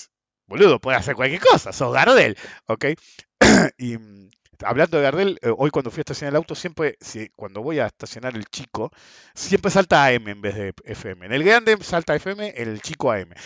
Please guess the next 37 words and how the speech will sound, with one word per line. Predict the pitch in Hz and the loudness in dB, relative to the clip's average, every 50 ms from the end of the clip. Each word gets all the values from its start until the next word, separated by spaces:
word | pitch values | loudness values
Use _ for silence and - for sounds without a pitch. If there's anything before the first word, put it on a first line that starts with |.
| - - - | -20 -6 2
Y | 175 214 | 6 6
hoy | 277 294 277 | 6 6 6
nos | 254 226 - | 4 4 4
tocó | - 180 - - 220 | 4 4 6 6 6
Carlos | 202 214 202 208 196 180 175 | 6 6 6 8 8 8 8
Gardel | 156 147 156 175 190 165 | 8 6 6 4 2 2
diciendo, | 131 117 - 139 123 123 117 | 0 0 -2 2 4 4 4
"Qué | - - 175 | 6 8 8
alto | 180 185 175 160 - 151 | 10 10 8 8 6 4
está | 127 - - 185 | 2 4 4 2
el | 180 156 | 2 2
puchero, | - - 127 123 - - 220 208 190 165 139 123 | 0 -4 -8 -6 -2 2 6 6 8 8 8 6
te | - 127 113 | 4 2 2
colgás | - 131 143 175 180 165 | 2 4 4 4 4 4
como | - 160 139 139 | 4 0 -2 -2
un | 139 147 156 | -4 -8 -8
guinche". | 190 214 196 156 131 - 127 117 - - - - - | -6 -6 -6 -6 -6 -8 -8 -8 -8 -10 -16 -10 0
Boludo, | 160 196 269 508 453 190 143 123 | 4 6 6 8 8 8 8 8
Gardel | 139 151 190 240 339 370 | 6 4 4 4 4 2
cantaba | - - 139 - - 123 127 143 170 | 2 0 -2 -2 0 0 2 4 4
eso | 220 - - - | 2 2 0 -4
hace | - - - - - - | -8 -8 -8 -10 -10 -10
cien | - - - - - - - - - _ - - - - 254 269 269 285 | -14 -18 -20 -18 -18 -20 -20 -20 -20 _ -6 -4 -2 2 4 4 6 8
años, | 302 294 285 - 147 - - - - | 8 8 8 6 4 -2 -6 4 6
<laughs> | - 254 - _ - | 6 6 6 _ -4
boludo. | 285 254 269 285 269 240 175 - - - - - | 0 6 8 10 10 10 8 6 2 -6 -8 2
Y | 208 208 | 4 4
el | 190 | 4
problema | 180 - 233 262 277 285 254 240 | 6 6 6 6 8 6 8 8
en | 214 | 6
Argentina | 202 190 - 214 196 - - - | 6 6 2 2 4 4 4 4
<laughs> | - - | 2 0
sigue | - - 262 262 - | -2 0 0 0 0
exactamente | 220 - - 277 - - _ - 233 240 269 277 233 - 214 | -2 0 2 2 2 4 _ 6 6 6 4 0 0 -2 -2
el | 214 254 | -2 0
mismo, | 311 320 277 165 120 117 110 | 0 0 0 0 -2 -6 -8
boludo. | 101 104 131 180 208 190 151 107 | -4 -2 0 2 2 2 2 0